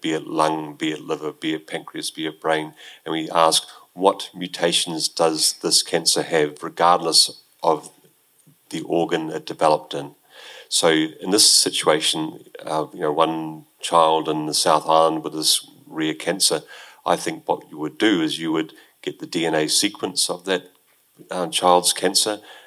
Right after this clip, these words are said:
and look for mutations in genes and see if there are any drugs available which are used on other cancers which would affect that mutation.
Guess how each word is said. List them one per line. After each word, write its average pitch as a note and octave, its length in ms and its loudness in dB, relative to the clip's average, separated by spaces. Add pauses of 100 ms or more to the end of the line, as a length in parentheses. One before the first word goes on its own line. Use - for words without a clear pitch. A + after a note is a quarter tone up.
and D#2+ 140 -8
look F#2 340 -6
for - 80 0
mutations E2+ 680 -2
in E2 140 -12
genes E2+ 480 -2
and D#2 160 -6
see E2 320 0
if D#2 100 -6
there D#2 120 -6
are D#2 40 -4
any G2 200 -2
drugs - 320 0
available E2 500 0
which - 180 -10
are D#2 40 -10
used E2 260 -4
on D#2 80 -6
other F2+ 200 2
cancers E2+ 580 -4 (280)
which - 240 -10
would D#2+ 120 -6
affect - 440 -6 (540)
that - 300 -6
mutation. D2 560 -8